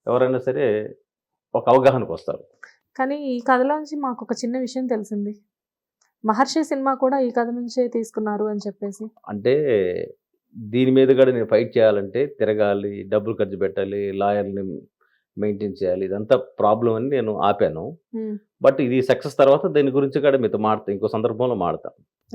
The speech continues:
Speaker 2: ఓకే.
Speaker 1: మ్మ్.
Speaker 2: ఖచ్చితంగా దాని గురించి కూడా మీరు ఫైట్ చేసే ఛాన్సెస్ ఉన్నాయా ఫ్యూచర్‌లో?
Speaker 1: అంటే, మ్మ్, ఖచ్చితంగా దీన్ని ప్రపంచం ముందు తీసుకొస్తాను. అస-, ఆ, అది కూడా తీసుకొస్తాను.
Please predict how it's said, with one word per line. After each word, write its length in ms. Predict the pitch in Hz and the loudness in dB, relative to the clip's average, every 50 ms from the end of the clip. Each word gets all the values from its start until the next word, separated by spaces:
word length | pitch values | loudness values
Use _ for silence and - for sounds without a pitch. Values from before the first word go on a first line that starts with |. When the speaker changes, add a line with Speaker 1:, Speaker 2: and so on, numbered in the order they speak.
| 208 208 | -8 -8
Speaker 2:
ఓకే. 280 | 202 202 208 202 196 - _ _ _ _ _ - | -8 -8 -10 -10 -10 -12 _ _ _ _ _ -12
Speaker 1:
మ్మ్. 160 | 98 90 90 | -10 -6 -2
Speaker 2:
ఖచ్చితంగా 440 | - 226 202 - - 285 311 320 330 | 0 0 0 0 -2 -2 0 0 2
దాని 260 | 294 285 262 262 269 | 2 2 0 0 -2
గురించి 300 | 262 262 285 285 277 269 | -4 -4 -6 -6 -8 -8
కూడా 180 | 269 277 285 294 | -6 -6 -4 -4
మీరు 220 | 277 247 226 226 220 | -4 -2 -2 -2 -2
ఫైట్ 380 | 214 220 208 208 214 - - | -2 -2 -4 -4 -4 -2 -2
చేసే 280 | 262 254 254 247 240 247 | -2 -2 -2 -4 -6 -6
ఛాన్సెస్ 360 | 226 220 208 254 247 - 240 | -6 -6 -6 -8 -8 -6 -6
ఉన్నాయా 320 | 226 220 226 240 247 277 | -6 -6 -6 -8 -8 -10
ఫ్యూచర్‌లో? 480 | 269 262 247 226 - 240 233 262 311 359 _ _ _ _ _ _ _ _ _ _ _ - | -8 -8 -8 -8 -8 -10 -10 -10 -12 -14 _ _ _ _ _ _ _ _ _ _ _ -10
Speaker 1:
అంటే, 160 | 147 160 151 | -8 -8 -8
మ్మ్, 460 | 123 - - 101 98 92 90 90 90 - - | -8 -10 -12 -14 -14 -14 -14 -16 -16 -10 -6
ఖచ్చితంగా 320 | - 107 - - 151 151 170 | -6 -6 -2 0 0 2 2
దీన్ని 400 | 160 165 156 147 131 117 107 101 | 0 -2 -2 -2 -2 -2 -2 -2
ప్రపంచం 420 | - 110 113 113 131 131 139 135 | 0 -2 0 0 0 0 0 0
ముందు 140 | 135 123 107 | -2 -2 -2
తీసుకొస్తాను. 520 | 110 101 - - 110 - - - - - - - | -4 -6 -6 -6 -8 -6 -6 -6 -8 -8 -10 -14
అస-, 220 | - - - - - | -14 -14 -10 -8 -8
ఆ, 60 | 92 90 92 92 90 87 80 - - - - - - - - _ _ _ - - | -6 -6 -6 -6 -4 -4 -4 -4 -4 -6 -8 -12 -16 -20 -20 _ _ _ -16 -10
అది 100 | 110 110 | -4 0
కూడా 140 | 110 113 107 | 0 0 0
తీసుకొస్తాను. 580 | 98 98 - - 101 95 - 107 101 123 170 | -2 -6 -10 -8 -10 -8 -6 -6 -6 -6 -8